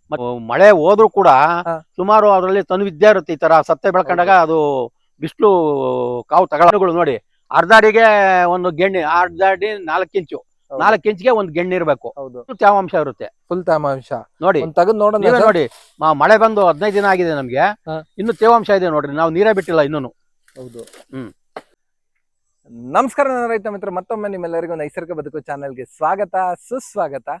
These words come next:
Speaker 2: ಬನ್ನಿ, ನಾನು ಇವತ್ತು ಒಬ್ರು ನಿಮ್ಗೆ ಅನುಭವಿ ರೈತರನ್ನ ಪರಿಚಯ ಮಾಡಿಸ್ತೀನಿ. ಯಾರೇ ಅಡಿಕೆ ಕೃಷಿ ಮಾಡಕ್ಕೂ ಮುಂಚೆ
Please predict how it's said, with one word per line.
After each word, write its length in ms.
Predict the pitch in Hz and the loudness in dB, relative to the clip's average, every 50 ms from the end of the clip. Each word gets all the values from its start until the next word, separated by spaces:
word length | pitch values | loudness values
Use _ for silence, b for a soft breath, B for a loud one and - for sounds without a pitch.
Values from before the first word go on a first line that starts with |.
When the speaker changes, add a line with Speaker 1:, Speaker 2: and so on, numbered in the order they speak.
| _ _ _ _ _ _ _ _ 135 | _ _ _ _ _ _ _ _ 2
Speaker 2:
ಬನ್ನಿ, 280 | 185 247 311 311 294 | 2 2 4 4 0
ನಾನು 260 | 277 254 220 220 220 | 2 0 0 0 0
ಇವತ್ತು 300 | 214 196 202 180 - 202 | 0 -2 -2 -2 -2 -4
ಒಬ್ರು 220 | 190 170 151 165 175 | -4 -4 -4 -8 -10
ನಿಮ್ಗೆ 280 | 170 170 160 160 156 | -8 -8 -10 -6 -4
ಅನುಭವಿ 460 | 147 139 156 196 240 269 262 254 247 240 | -4 -4 -2 0 4 4 4 4 4 2
ರೈತರನ್ನ 420 | 220 185 202 208 - 208 208 208 185 | 2 0 -4 -4 -8 -8 -6 -6 -6
ಪರಿಚಯ 320 | 151 175 170 - - 226 220 | -4 -6 -8 -4 -2 -2 0
ಮಾಡಿಸ್ತೀನಿ. 580 | 202 185 175 170 - - 165 151 170 180 160 | 0 -2 -4 -4 -8 -10 -12 -12 -12 -10 -8
ಯಾರೇ 360 | 139 127 131 160 196 233 262 | -10 -6 -2 0 0 0 2
ಅಡಿಕೆ 400 | 262 247 208 185 175 _ - 220 | 0 0 0 -2 -4 _ -10 -10
ಕೃಷಿ 300 | 185 - - - - 196 | -10 -10 -14 -14 -12 -12
ಮಾಡಕ್ಕೂ 420 | 170 156 151 165 170 160 - 170 156 | -10 -8 -6 -6 -6 -8 -8 -12 -12
ಮುಂಚೆ 500 | 147 170 208 233 196 - 220 196 202 | -10 -8 -8 -8 -8 -4 -2 -2 -2